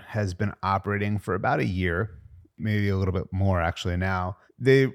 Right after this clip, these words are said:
initially were really focused on business process outsourcing, B P O.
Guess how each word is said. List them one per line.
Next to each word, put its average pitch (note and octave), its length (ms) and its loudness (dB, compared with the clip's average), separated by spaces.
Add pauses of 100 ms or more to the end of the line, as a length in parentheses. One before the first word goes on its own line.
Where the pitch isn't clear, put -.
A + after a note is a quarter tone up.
(180)
initially C3 520 4
were G2+ 180 4
really G#2+ 260 6
focused G2+ 600 0
on F#2 580 -2
business A#2+ 320 4
process G2 580 0 (140)
outsourcing, - 680 -4 (720)
B G#2 140 0
P - 240 -6
O. - 220 -12